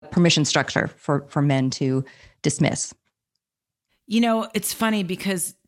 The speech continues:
Speaker 2: twenty twenty-one is such a different lens, right? And even just in the last three or four years, so much has changed. And you, and you get into that in a really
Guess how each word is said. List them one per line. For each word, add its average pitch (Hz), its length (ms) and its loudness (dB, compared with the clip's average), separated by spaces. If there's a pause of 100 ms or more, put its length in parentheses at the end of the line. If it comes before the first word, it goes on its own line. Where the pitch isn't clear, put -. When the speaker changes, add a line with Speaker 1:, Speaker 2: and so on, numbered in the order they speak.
Speaker 2:
twenty 262 340 -2
twenty-one 156 540 -4
is 135 120 -8
such - 360 -8
a 151 120 -4 (180)
different 151 300 -6
lens, 135 380 -2
right? 139 300 -2
And 147 120 -2
even 151 240 -2
just 143 220 -6
in 143 80 -6
the 139 80 -4
last 131 360 -4
three 143 140 -10
or 131 60 -10
four 135 180 -10
years, 135 340 -8
so 151 200 -6
much 147 200 -4
has 143 120 -8
changed. 135 380 -2
And 131 100 -2
you, 131 120 -4
and 143 140 -4
you 135 100 -4
get 135 160 -4
into 135 240 -4
that 123 220 -6
in 123 60 -10
a 127 60 -8
really 123 500 -10